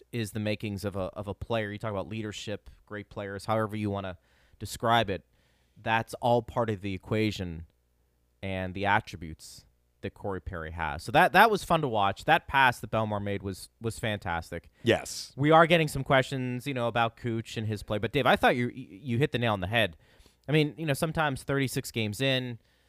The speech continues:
Speaker 1: a lot of these games run together. You know, maybe the Lightning don't play particularly well for thirty minutes out of a, a full sixty, and, and maybe they win a game in a shootout, and y-, you remember bits and pieces of the game, but you don't remember everything.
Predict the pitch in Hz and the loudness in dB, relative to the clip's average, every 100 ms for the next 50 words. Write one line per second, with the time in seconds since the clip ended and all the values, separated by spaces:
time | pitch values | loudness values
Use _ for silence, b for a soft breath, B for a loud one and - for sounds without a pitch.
0 | _ _ _ - 87 123 131 120 120 127 | _ _ _ -14 -2 2 2 2 0 0
1 | 120 113 107 107 113 104 95 131 131 127 | 0 2 0 -2 -2 -2 0 4 4 4
2 | 120 113 - _ _ _ - 107 120 117 | 0 -6 -12 _ _ _ -18 -12 -10 -6
3 | 113 117 110 110 104 - 123 117 - - | 0 0 0 -2 -4 -2 -2 -2 -4 -8
4 | 127 117 110 110 113 107 107 - 117 107 | -8 -4 -4 2 2 2 -2 -2 0 2
5 | 113 139 131 - - - _ _ _ _ | 0 0 0 -4 -16 -18 _ _ _ _
6 | 123 127 110 107 101 110 - 110 104 - | 2 4 4 2 2 0 -2 -4 -2 -2
7 | 156 - 139 135 131 127 110 98 101 113 | -2 -2 -6 -4 -4 -6 -6 -8 -8 -4
8 | 120 113 107 113 104 113 101 92 - 175 | 0 0 0 -2 -2 -2 -2 -4 -4 0
9 | 147 139 135 131 - 110 101 98 110 87 | 2 4 4 2 0 -4 -4 -8 -12 -12
10 | 135 120 113 135 165 170 139 127 131 - | -10 -8 -4 -2 2 2 2 -2 -4 -4
11 | 117 117 107 104 98 101 107 110 120 123 | -6 -6 -6 -8 -10 -6 -6 -8 -8 -8
12 | 120 113 104 104 104 98 90 | -4 -4 -2 -2 -4 -4 -6